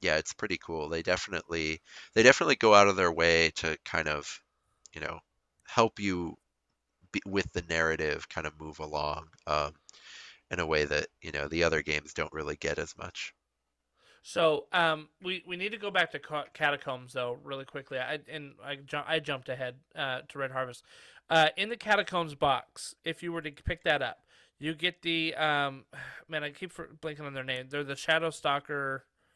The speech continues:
Speaker 2: What, what's their, what's their full name?
Speaker 1: Yeah, the K-Knight Shadow Stalkers, and
Speaker 2: Yeah,
Speaker 1: then
Speaker 2: K-Knight
Speaker 1: the,
Speaker 2: Shadow
Speaker 1: uh,
Speaker 2: Stalkers.
Speaker 1: Scions of the Flame, which I think are incredible as far as their look goes,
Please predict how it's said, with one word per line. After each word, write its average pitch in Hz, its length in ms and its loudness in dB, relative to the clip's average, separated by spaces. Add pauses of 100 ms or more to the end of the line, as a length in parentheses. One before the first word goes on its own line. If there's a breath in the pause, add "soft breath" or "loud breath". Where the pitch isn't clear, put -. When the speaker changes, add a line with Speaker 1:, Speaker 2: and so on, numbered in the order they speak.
(600)
Speaker 2:
What, 151 240 -14
what's 160 240 -16
their, 156 120 -16
what's 160 240 -12
their 175 100 -8
full 170 160 -8
name? 131 220 6
Speaker 1:
Yeah, 104 40 8
the - 100 0
K-Knight 147 520 2
Shadow 135 380 6
Stalkers, 147 880 6
and 113 180 4
Speaker 2:
Yeah, - 20 6
Speaker 1:
then 107 360 6
Speaker 2:
K-Knight - 20 -6
Speaker 1:
the, 98 220 4
Speaker 2:
Shadow - 0 -
Speaker 1:
uh, 87 240 6
Speaker 2:
Stalkers. - 380 -16 (140)
Speaker 1:
Scions 147 520 6
of 110 100 4
the - 60 -8
Flame, 95 480 2
which 82 300 -4
I 110 160 12
think - 380 4 (100)
are 85 280 10
incredible 85 840 0
as 78 120 -4
far 78 200 2
as 78 160 -2
their 76 200 -2
look 78 400 -8
goes, 101 520 0